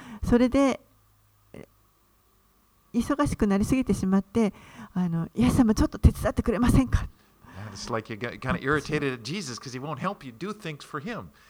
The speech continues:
Speaker 2: <laughs>
Speaker 1: もう、イエス様のためにやってるのに、なんでこんなに、あの、忙しくなっちゃうんだって言って、イエス様を逆に、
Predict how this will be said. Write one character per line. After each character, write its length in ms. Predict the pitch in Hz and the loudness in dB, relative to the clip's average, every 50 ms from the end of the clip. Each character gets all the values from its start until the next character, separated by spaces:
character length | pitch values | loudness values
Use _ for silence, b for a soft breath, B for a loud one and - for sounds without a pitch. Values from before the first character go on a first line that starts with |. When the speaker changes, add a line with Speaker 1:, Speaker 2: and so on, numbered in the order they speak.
| b b b b - | b b b b -20
Speaker 2:
<laughs> 440 | - - 147 113 - _ _ _ - | -14 -12 -12 -12 -14 _ _ _ -4
Speaker 1:
も 440 | 196 190 180 180 175 170 165 - - | 0 0 2 2 2 0 -2 -4 -6
う、 80 | - _ _ _ _ _ _ _ _ _ _ _ _ _ - | -8 _ _ _ _ _ _ _ _ _ _ _ _ _ -2
イ 100 | - 208 | 0 2
エ 60 | 214 | 2
ス 40 | - | 4
様 180 | - 190 185 175 | 4 4 4 4
の 80 | 175 | 4
た 140 | - - 214 | 4 6 6
め 140 | 220 285 330 | 6 6 6
に 140 | 294 208 190 | 4 4 2
や 100 | 196 202 | 0 -2
っ 40 | |
て 140 | - - 226 | 0 0 0
る 120 | 226 247 240 | 2 2 2
の 120 | 220 208 | 2 2
に、 220 | 196 196 185 180 - | 2 2 0 -2 -6
な 240 | - - 226 240 277 | -6 -2 -2 0 0
ん 80 | 302 | 0
で 80 | 233 202 | -2 -2
こ 140 | - 196 185 | -2 0 0
ん 80 | 180 | 0
な 80 | 180 180 | 0 0
に、 280 | 180 175 175 165 - - | 0 0 0 -2 -4 -6
あ 120 | - 180 170 | -6 -4 -4
の、 440 | 180 170 165 165 180 180 185 190 B B B B B B B B B - | -2 -2 -2 -2 -4 -4 -4 -6 B B B B B B B B B -2
忙 280 | - 175 - 196 185 190 | 0 4 4 4 4 4
し 80 | - | 2
く 80 | - 185 | 2 2
な 120 | 185 180 | 2 2
っ 20 | 180 | 0
ち 140 | - - | 0 -2
ゃ 40 | 175 | -2
う 40 | 165 | -2
ん 40 | 165 | -2
だ 100 | 165 160 | -4 -6
っ 20 | |
て 60 | 165 - | -6 -6
言 80 | 175 170 | -8 -8
っ 40 | - | -8
て、 420 | _ - - 175 165 170 - - _ _ _ _ - | _ -8 -6 -4 -4 -4 -8 -12 _ _ _ _ -4
イ 60 | 170 | -4
エ 60 | 170 165 | -4 -2
ス 100 | - - | -2 -4
様 260 | 160 156 160 165 165 | -4 -4 -4 -4 -6
を 160 | - - - _ - | -8 -10 -14 _ -6
逆 280 | - 180 185 180 - 269 | 0 2 2 4 4 2
に、 240 | 277 302 294 - | 2 2 0 -2